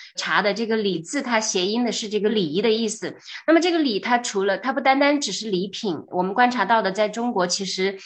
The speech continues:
茶的这样的一个日常生活中的一个消费品，然后它表达的这个文化的这个内涵，在我们看到的其实是非常日常的，但是它传递的都是一种，呃，非常深厚的这样的一种情感的这样的一种礼仪。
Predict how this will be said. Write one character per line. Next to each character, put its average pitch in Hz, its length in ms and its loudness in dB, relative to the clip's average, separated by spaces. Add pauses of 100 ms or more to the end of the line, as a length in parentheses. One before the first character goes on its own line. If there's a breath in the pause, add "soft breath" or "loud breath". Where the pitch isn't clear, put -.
(240 loud breath)
茶 180 280 0
的 196 200 2
这 190 100 -4
样 233 140 4
的 185 80 -2
一 185 100 -4
个 214 340 4 (140)
日 262 100 -4
常 240 200 2
生 247 180 -2
活 240 100 0
中 247 160 0
的 233 100 2
一 180 180 -2
个 180 440 0 (160)
消 269 220 4
费 285 160 2
品， - 280 -4
然 170 120 -2
后 208 80 -2
它 233 160 0
表 202 220 4
达 143 220 2
的 220 120 0
这 233 120 -4
个 208 100 0
文 175 180 -2
化 226 220 2
的 175 120 -2
这 185 200 -4
个 156 260 -2
内 247 200 0
涵， 165 300 -2
在 233 140 2
我 180 80 4
们 170 120 -2
看 220 180 -4
到 214 160 4
的 185 100 -2
其 185 180 -8
实 190 100 -8
是 214 260 -2 (320 loud breath)
非 262 100 -2
常 233 200 2
日 277 180 0
常 165 300 -2
的， 185 80 0
但 233 140 6
是 233 120 -2
它 233 120 0
传 214 340 -2
递 330 140 2
的 220 120 0
都 208 100 0
是 208 240 0
一 208 80 -2
种， 170 240 0 (360 loud breath)
呃， 180 200 2
非 240 180 0
常 180 400 0 (200 loud breath)
深 277 300 0
厚 285 260 2
的 190 120 2
这 208 80 -2
样 220 140 2
的 180 80 -2
一 180 100 0
种 170 200 -4
情 247 320 -2
感 226 200 4
的 156 80 0
这 202 120 -4
样 196 140 0
的 170 100 -2
一 165 120 -2
种 147 360 -2
礼 180 120 4
仪。 170 360 -4